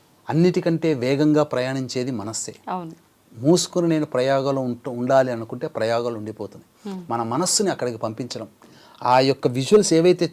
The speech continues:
Speaker 1: చూసామో ఆ విజువల్స్ అన్నీ ఊహించుకుంటూ, ఆ విజువల్స్లో అన్-, అక్కడ ఉన్నటువంటి మనుషుల్లో కూడా నేను ఒక భాగస్తుని, నేను కూడా వెళ్ళాను, అలా నదీ తీరంలో నడుచుకుంటూ ఉదయిస్తున్నటువంటి సూర్యుడికి నమస్కారం చేశాను, సశరీరముగా మూడు మునకలు వేశానని చెప్పి భావన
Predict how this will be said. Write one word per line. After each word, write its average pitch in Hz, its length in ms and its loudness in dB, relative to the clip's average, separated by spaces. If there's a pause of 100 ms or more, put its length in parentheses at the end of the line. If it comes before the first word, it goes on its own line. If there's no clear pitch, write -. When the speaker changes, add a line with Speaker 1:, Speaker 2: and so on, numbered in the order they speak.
Speaker 1:
చూసామో 151 260 2
ఆ 139 80 2
విజువల్స్ 143 480 2
అన్నీ 160 240 2
ఊహించుకుంటూ, 147 840 0 (320)
ఆ 139 100 6
విజువల్స్లో 202 760 6
అన్-, 160 280 0
అక్కడ 156 220 4
ఉన్నటువంటి 175 440 4
మనుషుల్లో 185 560 4
కూడా 196 340 4 (380)
నేను 202 240 8
ఒక 196 140 4
భాగస్తుని, 147 680 0
నేను 156 260 6
కూడా 170 160 6
వెళ్ళాను, 135 460 0 (360)
అలా 131 180 2
నదీ 127 280 0
తీరంలో 139 360 0
నడుచుకుంటూ 123 480 -4 (520)
ఉదయిస్తున్నటువంటి 135 640 0
సూర్యుడికి 139 280 -2
నమస్కారం 131 520 -2 (100)
చేశాను, 120 360 -2 (320)
సశరీరముగా 156 800 6
మూడు 131 280 2
మునకలు 147 360 0
వేశానని 131 400 -4
చెప్పి 131 260 -8
భావన 131 520 -2